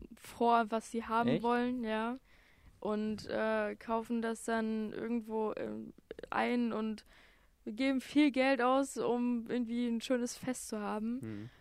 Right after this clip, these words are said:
Speaker 1: Und, ähm, dann ist es wirklich mal so, machen die mal so einen Großeinkauf, so vor Weihnachten, ähm, mit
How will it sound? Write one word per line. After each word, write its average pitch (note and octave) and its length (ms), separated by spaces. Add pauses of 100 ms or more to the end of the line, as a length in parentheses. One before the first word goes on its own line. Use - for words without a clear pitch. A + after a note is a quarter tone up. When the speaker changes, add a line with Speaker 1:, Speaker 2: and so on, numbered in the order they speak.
(180)
Speaker 1:
Und, G#3+ 520
ähm, G3+ 580 (320)
dann F#3+ 120
ist G#3 160
es - 60
wirklich G#3+ 180
mal G#3 120
so, G3 80
machen G#3+ 240
die G#3 60
mal G3+ 140
so G3+ 60
einen G3 100
Großeinkauf, A#3+ 920 (460)
so G#3+ 300
vor A3 300
Weihnachten, A#3 680 (480)
ähm, G#3 640 (280)
mit G#3+ 220